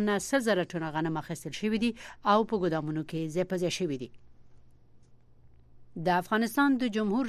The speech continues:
رئیس د نطاق دفتر ویلي دي چې د انتخاباتو د خپلواک کمیسیون د غړو د پوره کېدو لپاره چې یوه څوکۍ خالي وه، سید حفیظ الله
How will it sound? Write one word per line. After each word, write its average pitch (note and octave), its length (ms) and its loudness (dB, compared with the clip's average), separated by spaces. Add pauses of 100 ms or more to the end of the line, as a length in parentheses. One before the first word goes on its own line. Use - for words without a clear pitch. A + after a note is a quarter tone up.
رئیس A#3 240 0 (760)
د A3 160 4
نطاق G3+ 440 2
دفتر F#3 400 6
ویلي G3+ 240 2
دي A#3 120 0
چې G#3 160 0
د F#3 160 -2
انتخاباتو F3 600 2
د F#3 120 -2
خپلواک F#3 420 2
کمیسیون G3 400 -2
د E3+ 180 0
غړو G#3+ 260 4
د F3 200 0
پوره F3 160 0
کېدو E3 400 -2
لپاره F3+ 340 2
چې - 380 -14
یوه F3 260 4
څوکۍ F3+ 440 -2
خالي D#3+ 280 -2
وه، A#3+ 100 6 (300)
سید F#3+ 500 -2
حفیظ G3 340 -2
الله E3 220 0